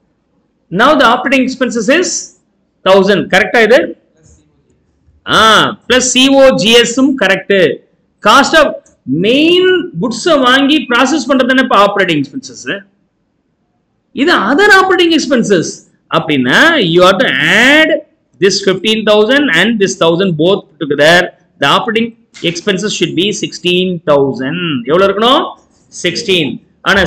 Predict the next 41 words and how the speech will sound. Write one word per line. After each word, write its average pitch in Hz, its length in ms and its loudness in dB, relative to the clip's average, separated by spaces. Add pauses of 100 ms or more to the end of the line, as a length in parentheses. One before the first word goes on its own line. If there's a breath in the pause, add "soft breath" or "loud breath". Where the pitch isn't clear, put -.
சி 254 180 -4
ஏ 269 140 2
புக்ல 196 240 0
எது 220 100 2
எடுத்திருக்காங்கன்னா 165 560 -4 (140)
only 196 260 -4
thousand 165 300 0
rupees 165 300 -8
is - 60 -14 (100)
taken. 139 220 -4 (120)
So 277 100 0
அப்ப 220 160 -2
எக்ஸாம்ல 254 380 -2
நீங்க 196 160 -2
என்ன 233 120 -2
பண்ணலாம்னா 170 300 0 (640)
கம்ப்ளீட் 262 440 -2
ஆப்பரேட்டிங் 220 320 0
எக்ஸ்பென்சஸ் 196 560 -8
சிக்ஸ்டீன் 202 360 -6
போடுங்க 170 240 0 (640)
and 208 160 0 (180)
other 208 160 2 (120)
operating 226 260 -2
expenses 202 340 -8 (300)
ஒன் 226 140 0
தௌசண்ட் 214 340 2
மட்டும் 214 200 0
வச்சு 247 220 -6
நீங்க 196 220 -2
ஒர்க் 170 160 0
அவுட் 202 140 -4
பண்ணி 180 200 -4
வச்சிருங்க 160 380 -4 (380)
சேஃபர் 190 340 -2
சைடுக்கு. 156 340 -2 (540)
As 185 160 0
there, 180 140 0 (280)
ஏன்னா 262 120 0 (100)
ரேஷியோ 277 240 0
அனாலிசிஸ்ல 226 400 -4